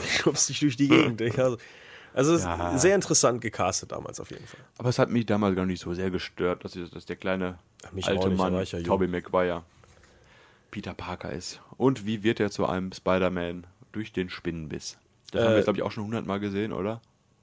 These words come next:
Speaker 1: Was? Wieso? Nee, so viele Filme gibt's ja nicht.
Speaker 2: Ja, aber jedes Mal sieht man, ich glaub, der aktuelle Homecoming ist ja das auch noch mal wieder.
Speaker 1: Nein.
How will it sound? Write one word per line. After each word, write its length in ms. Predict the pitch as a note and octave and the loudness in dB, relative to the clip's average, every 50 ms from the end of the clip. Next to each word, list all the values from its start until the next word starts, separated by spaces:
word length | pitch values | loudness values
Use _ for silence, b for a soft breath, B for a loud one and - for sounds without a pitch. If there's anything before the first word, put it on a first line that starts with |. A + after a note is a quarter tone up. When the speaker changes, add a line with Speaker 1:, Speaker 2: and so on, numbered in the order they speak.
| _ _ - G#2+ G#2+ - - _ - | _ _ -20 -20 -20 -20 -20 _ -12
Speaker 1:
Was? 320 | G2+ F#2+ G#2 C3 - - | -6 -4 -4 -4 -6 -8
Wieso? 340 | F2+ F2 E2+ F2 F2+ G2 F#2 | -10 -8 -6 -4 -4 -4 -4
Nee, 280 | F2 F#2 G2+ G#2 D#2 D2 | -2 -2 -2 -2 -2 -4
so 100 | F#2+ G2 | -6 -8
viele 180 | F2+ - F2+ | -8 -8 -8
Filme 220 | - - G#2+ G#2 G2 | -6 -4 -2 -2 0
gibt's 160 | A2+ A#2 - | -2 -2 -2
ja 80 | - F#2 | -2 -2
nicht. 240 | F#2+ F2 - - | -2 -4 -6 -8
Speaker 2:
Ja, 100 | - - | -8 -8
aber 120 | - F#2+ G2+ | -4 0 0
jedes 260 | F#2 F2+ G2+ G#2+ F#2+ | 2 2 0 -2 -2
Mal 120 | F#2+ F2 F2 | -4 -4 -4
sieht 80 | F2+ | -4
man, 100 | - F#2+ | -6 -8
ich 80 | G2 F2+ | -4 0
glaub, 240 | A2 A2+ G2 G2+ G2+ | 2 2 2 2 2
der 220 | G#2 F#2 - - | 2 2 2 0
aktuelle 320 | - - - G2+ G#2 A2+ F#2+ | -6 -8 -6 -4 -4 -2 -4
Homecoming 320 | F#2+ F2 F2 - A2 A#2+ | -4 -6 -6 -6 -4 -4
ist 80 | B2+ - | -4 -4
ja 60 | B2 | -6
das 120 | B2+ B2+ | -6 -4
auch 100 | - - | -6 -6
noch 120 | G2 F2 E2+ | -6 -6 -6
mal 160 | E2+ E2 E2 | -8 -8 -8
wieder. 220 | F2 E2+ F2 E2 - | -8 -8 -10 -10 -4
Speaker 1:
Nein. 400 | B2+ C#3 C3 F2+ E2+ F#2 B2+ D#3+ | 0 2 2 2 0 -4 -6 -8